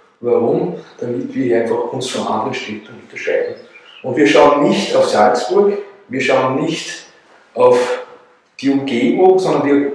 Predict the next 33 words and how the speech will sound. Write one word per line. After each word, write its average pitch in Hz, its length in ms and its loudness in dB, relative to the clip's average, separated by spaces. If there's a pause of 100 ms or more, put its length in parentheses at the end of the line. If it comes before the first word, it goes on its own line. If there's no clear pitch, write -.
(120)
orientieren 139 520 0
uns 147 260 -4
immer 175 580 0 (280)
an 110 180 -2
Städte, 139 440 -2
sei 117 140 0
es 120 140 2
jetzt 117 240 -2
Berlin, 113 600 -4 (260)
sei 208 200 0
es - 200 0
Hamburg, 143 400 0
sei 120 140 0
es 120 140 2
Kopenhagen. 120 800 -2 (260)
Warum? 113 720 2 (240)
Weil 117 140 0
man - 120 -4
hier 156 160 -4
sehr 143 200 0
viel 143 180 -2
partizipieren - 800 -2
kann. - 180 -8 (600)
Und 127 200 -4
ich - 80 -6
denke 139 280 -2
mir 151 160 0
immer, 175 400 -2 (140)
äh, - 600 -6
man 120 80 -4
sollte 139 320 -2
groß - 440 -4
denken. 120 560 -4